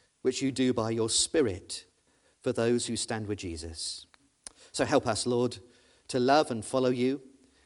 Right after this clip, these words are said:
to be faithful and wise, just as the men of Issachar were, who understood their times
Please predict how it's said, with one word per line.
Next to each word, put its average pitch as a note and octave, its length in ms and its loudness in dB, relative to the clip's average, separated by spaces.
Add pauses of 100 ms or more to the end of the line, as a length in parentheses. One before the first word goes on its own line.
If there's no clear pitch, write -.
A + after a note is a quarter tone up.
to C3 100 -6
be A2+ 140 -4
faithful D3 580 0
and G#2 160 -4
wise, A#2 640 -2 (540)
just E3+ 240 2
as D3+ 100 0
the C#3+ 80 2
men B2+ 160 2
of B2 140 0
Issachar A2+ 320 -2
were, F#2+ 340 -4 (440)
who G2+ 120 -6
understood A2 420 0
their B2 100 4
times F#2+ 680 -8